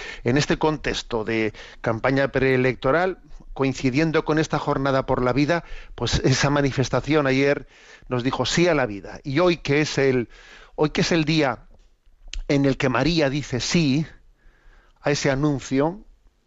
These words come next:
a esa propuesta, esa gran propuesta de ser santuario de la vida,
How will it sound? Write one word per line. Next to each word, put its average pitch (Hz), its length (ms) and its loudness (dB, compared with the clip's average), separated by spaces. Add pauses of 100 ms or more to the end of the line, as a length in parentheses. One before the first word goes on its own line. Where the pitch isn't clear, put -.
(100)
a 117 80 -2
esa 143 260 0
propuesta, 135 560 0
esa 127 180 0
gran 131 240 0
propuesta 131 380 -2
de 131 80 2
ser 156 200 0
santuario 143 760 0
de 123 100 0
la 120 120 0
vida, 147 400 0